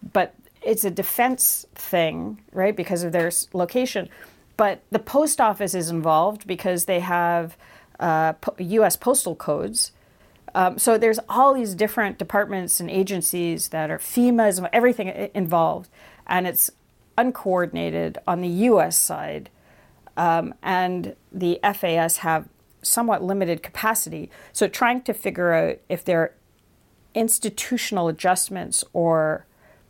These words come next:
creations that could streamline both sides so that they can fit together more like Lego and not more like, you know, like a, a hammer and a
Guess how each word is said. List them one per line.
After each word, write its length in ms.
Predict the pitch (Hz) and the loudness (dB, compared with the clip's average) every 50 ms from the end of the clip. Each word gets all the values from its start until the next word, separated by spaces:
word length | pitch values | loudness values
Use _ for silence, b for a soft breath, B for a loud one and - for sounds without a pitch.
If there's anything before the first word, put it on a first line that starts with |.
| b b _ _ - _ _ _ _ | b b _ _ -20 _ _ _ _
creations 960 | - - - 196 190 202 214 220 214 - - - - - - - - - - b b b b b b _ | -8 -2 2 4 6 6 6 6 2 -2 -8 -12 -12 -12 -12 -10 -10 -10 -10 b b b b b b _
that 220 | - 185 175 175 - | 0 0 0 0 0
could 160 | - 175 165 | -4 -6 -6
streamline 1080 | - - - - - - 190 190 202 208 202 190 180 175 170 165 165 165 160 - - 190 - _ _ _ | -6 -8 -8 -10 -8 -4 0 0 2 2 2 0 2 0 0 0 0 -2 -4 -6 -10 -16 -20 _ _ _
both 240 | - 208 233 240 - | 4 4 4 4 4
sides 380 | - - 175 165 165 165 - | 0 -2 0 0 -2 -2 -2
so 100 | - 180 | -2 0
that 160 | 165 165 - - | 2 2 2 2
they 100 | 175 170 | -2 -4
can 160 | - 175 165 | -4 -6 -8
fit 280 | - - - 233 - | -4 -4 -4 -4 -2
together 340 | - 190 170 180 180 170 170 | -4 0 2 2 2 2 2
more 220 | 156 160 170 165 165 | 0 0 0 2 2
like 200 | 160 143 127 - | 2 0 0 -2
Lego 600 | 147 160 170 180 170 147 147 127 127 - 170 b b b b b b b b b b | 0 2 2 2 2 0 -2 -4 -4 -4 -8 b b b b b b b b b b
and 240 | - 165 170 170 170 | -2 0 0 2 2
not 300 | 170 165 160 160 - - - _ | 4 4 4 4 2 0 -6 _
more 340 | 170 165 160 160 165 156 160 | -8 -4 0 2 2 2 2
like, 300 | 156 147 151 151 - - | 2 0 -2 -2 -4 -8
you 60 | - | -8
know, 160 | - - - | -6 -6 -6
like 200 | - - - - | -6 -8 -8 -6
a, 140 | - - - - _ _ _ - _ _ _ _ _ - _ _ | -8 -8 -10 -10 _ _ _ -20 _ _ _ _ _ -20 _ _
a 100 | 175 151 | -4 -4
hammer 520 | 151 - - 180 175 175 175 175 170 160 151 | -4 -6 -6 -2 0 0 0 0 0 0 -2
and 120 | 147 147 | -2 -4
a 160 | 143 - - | -6 -8 -8